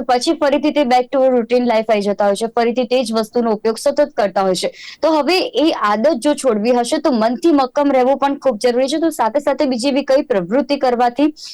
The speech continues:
અને મોટાભાગે યુથની વાત કરીએ, એક સોશિયલ મીડિયા ઇન્ફ્લુએન્સર ને એક યુથ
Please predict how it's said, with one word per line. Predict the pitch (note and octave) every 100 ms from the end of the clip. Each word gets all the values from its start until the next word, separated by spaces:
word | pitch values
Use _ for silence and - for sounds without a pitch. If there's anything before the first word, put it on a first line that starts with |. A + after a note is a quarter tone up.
| -
અને | C4+
મોટાભાગે | D4 C4 C#4+ D4+ D#4 D#4+
યુથની | A3+ C4 - D#4+ D4+
વાત | G#3+ G#3
કરીએ, | A3 G#3 F#3 - _ -
એક | B3+
સોશિયલ | B3 C4+ - E4+
મીડિયા | D#4 D#4
ઇન્ફ્લુએન્સર | C#4+ C#4 D4 C#4+ E4
ને | D4+
એક | E4
યુથ | A3 A#3 D#4